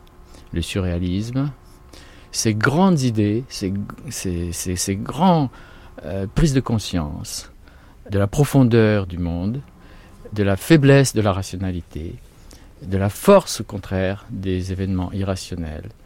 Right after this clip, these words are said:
de tout l'insu, de tout l'impensé. Et tout cela est lié au fait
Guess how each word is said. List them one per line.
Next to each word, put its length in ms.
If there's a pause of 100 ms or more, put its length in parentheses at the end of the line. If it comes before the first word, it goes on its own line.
(560)
de 180
tout 220
l'insu, 680 (120)
de 100
tout 160
l'impensé. 680 (840)
Et 340 (880)
tout 120
cela 300 (680)
est 120
lié 500 (1000)
au 80
fait 500